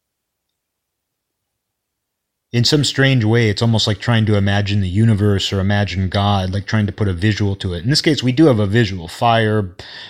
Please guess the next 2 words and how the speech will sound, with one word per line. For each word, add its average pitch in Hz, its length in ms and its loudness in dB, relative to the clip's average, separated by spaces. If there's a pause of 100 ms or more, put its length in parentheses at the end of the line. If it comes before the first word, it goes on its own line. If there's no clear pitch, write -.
(160)
explosions, 107 1040 0 (200)
destruction. 107 800 -4